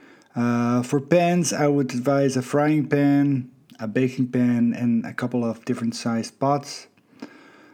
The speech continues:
A coffee maker if you're a coffee drinker, or teapot,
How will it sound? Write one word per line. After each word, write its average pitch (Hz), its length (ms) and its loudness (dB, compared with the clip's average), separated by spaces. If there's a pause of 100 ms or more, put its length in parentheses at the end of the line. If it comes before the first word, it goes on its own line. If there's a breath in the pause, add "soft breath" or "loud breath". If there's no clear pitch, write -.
(360 loud breath)
A 120 200 -2
coffee 165 340 2
maker 160 380 4
if 123 80 0
you're 131 100 2
a - 20 -10
coffee 127 280 0
drinker, 135 520 2
or 117 120 2
teapot, 131 640 -2